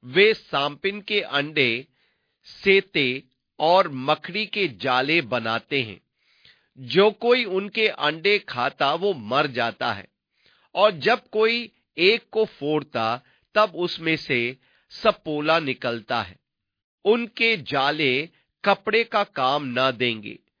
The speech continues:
ना वे अपने कामों से अपने को ढांप सकेंगे, क्योंकि उनके काम अनर्थ ही के होते हैं और उनके हाथों से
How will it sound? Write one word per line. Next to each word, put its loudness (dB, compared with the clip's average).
ना 2
वे 0
अपने -2
कामों -2
से -2
अपने 2
को -6
ढांप -4
सकेंगे, -10
क्योंकि 4
उनके 2
काम 2
अनर्थ 2
ही -2
के -2
होते -2
हैं -6
और 6
उनके 2
हाथों -2
से -2